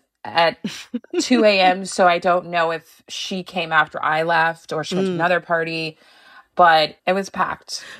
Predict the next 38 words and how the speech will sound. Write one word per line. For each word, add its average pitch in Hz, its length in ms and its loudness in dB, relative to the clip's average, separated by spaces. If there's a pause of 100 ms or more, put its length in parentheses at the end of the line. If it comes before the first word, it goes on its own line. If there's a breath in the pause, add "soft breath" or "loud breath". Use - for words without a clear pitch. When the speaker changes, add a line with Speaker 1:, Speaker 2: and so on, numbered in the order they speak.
(200 loud breath)
Speaker 2:
Um, 202 340 0
so 262 340 2
let's 262 300 0
get 240 240 4
into 208 400 -2
it 160 140 -2
because 170 420 -6
we 214 220 -4
didn't 269 240 -2
have 190 560 -2
you 170 280 -6
out 165 240 0
here 160 220 -6
leaving 151 520 -8
a 147 120 -10
party 147 500 -6
early 139 400 -6
and 156 140 -12
possibly 170 500 -4
missing 160 340 -12
Rihanna, 185 720 2 (320 soft breath)
Speaker 1:
<laughs> - 320 -6
Speaker 2:
um, 185 300 4
to - 120 -2
not 190 340 2
get 220 240 2 (120)
to 175 640 2
what 160 180 -4
we 160 80 -8
need 156 140 -8
to 143 60 -12
get 147 240 -10
to. 139 180 -12 (400)
What 220 440 4 (100)
are 277 360 4
your 180 720 -2
most 160 520 -8 (200)
memorable 180 1160 -2